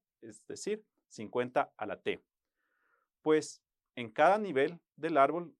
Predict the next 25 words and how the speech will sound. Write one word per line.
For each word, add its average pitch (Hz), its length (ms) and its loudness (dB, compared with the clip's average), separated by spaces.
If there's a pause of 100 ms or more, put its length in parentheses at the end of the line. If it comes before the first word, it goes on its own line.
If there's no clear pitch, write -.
(120)
se 175 460 -10 (160)
reenvían 165 560 -4 (220)
un 135 140 -8
múltiplo 151 320 -6
de 107 80 -2
cincuenta 127 640 -4
las 107 140 -10
posibilidades 107 640 -4 (260)
respecto 117 560 -4
al 95 80 -2
nivel 92 200 -4
anterior. - 360 -12 (160)
El 127 160 -6
total - 420 0
hasta 104 240 -6
la 98 160 -8
késima 117 380 -4
iteración 143 560 -6 (300)
es 190 100 -4
la 233 120 0
suma 214 280 -6
de 147 100 0
las 98 220 -6
olas - 460 0
excluyentes 147 840 -8